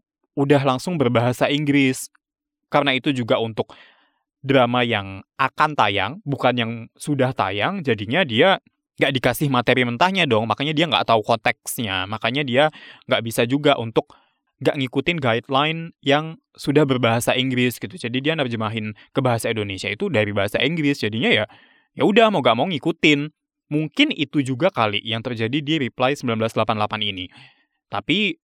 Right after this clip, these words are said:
nah itu dia, tetap aja, berarti dari bahasa Inggrisnya pun harusnya begitu, nggak usah nerjemahin aja. Karena, ya, kata panggilan itu big deal sekali.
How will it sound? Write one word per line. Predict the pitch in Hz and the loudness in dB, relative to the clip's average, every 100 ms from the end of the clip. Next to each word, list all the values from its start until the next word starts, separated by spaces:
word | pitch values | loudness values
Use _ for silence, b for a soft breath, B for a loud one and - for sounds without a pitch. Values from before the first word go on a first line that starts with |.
| _ _ - | _ _ -8
nah | 113 | -6
itu | 120 135 | -4 0
dia, | 202 196 175 | 2 4 4
tetap | 135 123 | 0 -2
aja, | - 165 160 156 | 0 0 4 4
berarti | 120 101 107 214 | 4 0 0 2
dari | 165 117 110 190 208 - _ _ _ _ | 4 4 2 0 -2 -6 _ _ _ _
bahasa | 143 139 135 151 | -2 0 0 -2
Inggrisnya | 120 117 107 | -6 -4 -4
pun | 208 | -2
harusnya | 165 117 190 | 0 0 -2
begitu, | 143 127 185 - 190 180 | -4 -2 -4 0 -2 0
nggak | 131 | -2
usah | 123 160 156 | 0 0 0
nerjemahin | 139 131 131 135 151 | 0 0 0 -2 -2
aja. | 180 147 147 147 b b b b b _ | 0 2 2 2 b b b b b _
Karena, | 135 127 202 254 - _ _ _ | 0 2 2 0 -2 _ _ _
ya, | 123 113 104 104 - _ _ _ _ _ | 0 2 2 -2 -6 _ _ _ _ _
kata | 147 143 135 | 0 2 0
panggilan | 143 127 123 123 | -2 -2 -2 -4
itu | 247 233 | -4 -2
big | 131 123 | -2 -2
deal | 135 127 | 0 0
sekali. | - 185 196 156 | -2 0 2 2